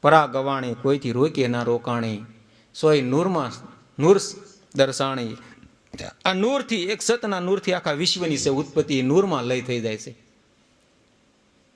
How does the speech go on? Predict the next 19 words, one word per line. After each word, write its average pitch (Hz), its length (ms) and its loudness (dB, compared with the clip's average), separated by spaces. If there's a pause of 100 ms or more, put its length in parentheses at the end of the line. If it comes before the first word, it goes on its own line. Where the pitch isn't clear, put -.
(440)
દંડવે 156 460 4
મુક્તા, 127 460 -2
મુક્ત 160 280 0
થઈ 196 220 0
જાય 202 180 -2
બેપણાથી, 170 600 -4 (400)
એટલે - 180 -4
ઈ 185 40 -2
દેખાય 180 360 -6
છે. - 280 -18 (1500)
વ્યવસાયમાં 151 580 0
રહી 139 160 -4
છે, 139 160 -4
વ્યવહારમાં 143 440 0
રહી 139 160 -2
છે, - 100 -6
ઈ 180 60 -4
તો 262 200 2
એક 269 240 -4